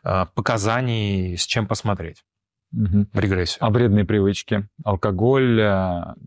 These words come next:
Speaker 2: другие, там, табак, может быть, э, в-, э, очень вкусная еда,
Speaker 1: Мгм.
Speaker 2: слад-, сладости, вот это всё.
Speaker 1: Р П П,
Speaker 2: Мгм.
Speaker 1: э, расстройство пищевого поведения.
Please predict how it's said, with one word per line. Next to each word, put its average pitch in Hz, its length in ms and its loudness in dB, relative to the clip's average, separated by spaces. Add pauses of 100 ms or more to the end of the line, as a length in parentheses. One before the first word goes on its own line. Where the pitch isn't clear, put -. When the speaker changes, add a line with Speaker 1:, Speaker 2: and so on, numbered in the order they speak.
Speaker 2:
другие, 95 760 0
там, 87 220 -2
табак, 110 560 -2
может 95 240 0
быть, - 300 -4
э, 92 40 0 (880)
в-, 117 320 -4
э, 98 260 2
очень 120 300 2
вкусная 110 760 2
еда, 104 500 0
Speaker 1:
Мгм. 113 100 0
Speaker 2:
слад-, 113 420 0
сладости, 120 540 -2
вот 92 160 -6
это 92 160 -8
всё. - 200 -6
Speaker 1:
Р 101 100 -2
П 113 120 0
П, 98 260 -4 (120)
Speaker 2:
Мгм. 95 100 -2 (160)
Speaker 1:
э, 98 480 0
расстройство 104 340 -2
пищевого - 300 0
поведения. 98 640 0